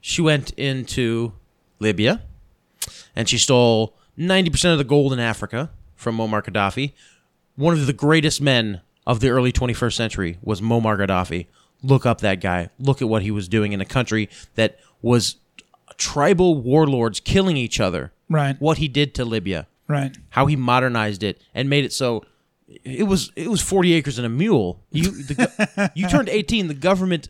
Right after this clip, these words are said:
Speaker 1: said, "Education or land, what would you like?"
Speaker 2: <laughs>
Speaker 1: Gasoline was free.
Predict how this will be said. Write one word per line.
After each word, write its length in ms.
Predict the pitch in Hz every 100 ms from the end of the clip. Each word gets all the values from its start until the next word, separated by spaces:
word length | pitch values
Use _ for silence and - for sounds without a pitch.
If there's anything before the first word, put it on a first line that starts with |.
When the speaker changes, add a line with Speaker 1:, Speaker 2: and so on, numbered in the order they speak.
| _ -
Speaker 1:
said, 380 | - 165 131 - - - _ _ _ _ _ _ _ -
"Education 580 | 180 180 214 226 - 226
or 160 | 160
land, 320 | 147 139 104 104
what 200 | 151 156
would 140 | 127
you 60 | 127
like?" 340 | 98 - - - _ 175
Speaker 2:
<laughs> 640 | - 220 - 180 165 147 - _ _ _ _ - _ _
Speaker 1:
Gasoline 600 | 180 185 - 214 214 208
was 180 | 170 -
free. 680 | - 185 233 240 170 92